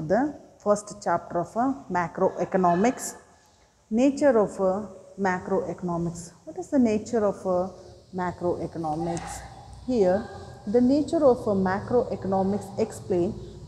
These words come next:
you the current theme of the economy. It studies the economic activities as a whole, and it helps us to understand how the economy functions in a different situation.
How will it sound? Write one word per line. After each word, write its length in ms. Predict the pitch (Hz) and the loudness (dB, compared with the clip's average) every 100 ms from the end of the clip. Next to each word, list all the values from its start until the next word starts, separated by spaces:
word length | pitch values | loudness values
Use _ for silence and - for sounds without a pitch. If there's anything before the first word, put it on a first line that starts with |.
| - - | -8 2
you 260 | 269 247 | 4 4
the 180 | 180 185 - | 2 0 2
current 460 | 233 269 277 269 - - - - - - | 4 6 4 2 -6 -10 -18 -20 -18 -6
theme 260 | 254 240 - | -2 -2 0
of 280 | 190 - 170 | -2 0 2
the 300 | 202 269 - - | 2 2 -4 -8
economy. 500 | 202 196 190 180 170 - - - | -2 0 2 2 0 -4 -10 -4
It 140 | 269 | -4
studies 520 | - - 214 190 160 | -4 0 4 4 2
the 280 | - 180 233 - - - | 0 0 -2 -12 -18 -8
economic 500 | 214 262 269 269 269 269 - | -2 4 4 6 4 0 -4
activities 760 | 190 190 190 180 180 185 208 208 - | -2 0 0 0 2 2 2 -4 -4
as 240 | 196 196 220 | 0 2 0
a 20 | |
whole, 720 | - 226 185 170 170 - - - _ | -2 4 4 4 -2 -12 -20 -20 _
and 320 | - 214 202 240 - | -2 0 0 -2 -2
it 160 | 240 | -2
helps 540 | - 247 226 226 - - - | 0 2 2 2 -8 -18 -10
us 300 | - 202 208 - | 2 2 2 -2
to 160 | 220 202 | 0 2
understand 640 | 196 208 202 - 214 226 | 2 2 0 -2 0 0
how 320 | 220 233 254 | -2 2 2
the 160 | 226 - | 2 0
economy 600 | 190 - 190 180 180 180 180 | -2 -2 0 0 0 -2 -6
functions 600 | - 220 226 185 170 175 - | -4 -4 -2 -2 -4 -4 -4
in 100 | 208 | 0
a 80 | 196 | 0
different 680 | 175 233 - 220 226 233 - - _ _ | 2 0 -2 -2 0 0 -4 -20 _ _
situation. 840 | - 208 180 185 175 180 147 - | -8 -6 0 2 2 -2 -8 -8